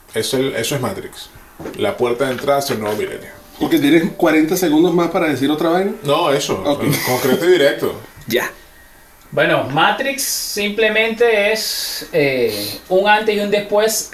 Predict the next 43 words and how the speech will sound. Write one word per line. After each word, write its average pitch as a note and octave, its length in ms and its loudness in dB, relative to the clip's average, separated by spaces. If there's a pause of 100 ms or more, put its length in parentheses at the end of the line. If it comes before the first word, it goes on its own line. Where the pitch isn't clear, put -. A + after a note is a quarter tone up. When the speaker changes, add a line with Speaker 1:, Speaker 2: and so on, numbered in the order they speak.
Speaker 3:
¿Y B2+ 100 -6
quién - 140 0
Speaker 4:
en D#3 80 2
el F3+ 80 4
Speaker 3:
eres F#3 160 0
tú? A3+ 60 2
Speaker 4:
cine. E3+ 440 4
Speaker 3:
¿Quién D3+ 140 -2
eres G3+ 160 0
tú A#3+ 100 0
que G#3 60 2
no - 0 -
he - 20 4 (120)
Speaker 4:
Bueno, G3+ 40 4
Speaker 3:
escuchado G#3+ 220 4
tu G#3 100 2
nombre? F#3+ 300 0
Speaker 4:
Raúl, D#4 460 4
muchacho. A4 400 0 (180)
Speaker 3:
Ah, - 200 4
eres B4+ 220 2
tú, G#4+ 120 0
Raúl. E3+ 440 6 (160)
Speaker 4:
<laughs> F3+ 140 -8
Mira, G3 180 2
un G#3+ 80 0
antes A#3 260 -2
y B3+ 40 0
un A#3+ 80 0
después C4 400 4
en G#3+ 180 -2
todo B3 220 4
lo A#3+ 100 0
que, G3+ 300 2
eh, D3+ 640 2
se F3+ 200 0
te-, F#3 220 0
se F3+ 160 -2
tra-, F#3+ 180 2
se F3+ 160 0
trate G3 280 2
de G#3 120 4
cine B3+ 480 0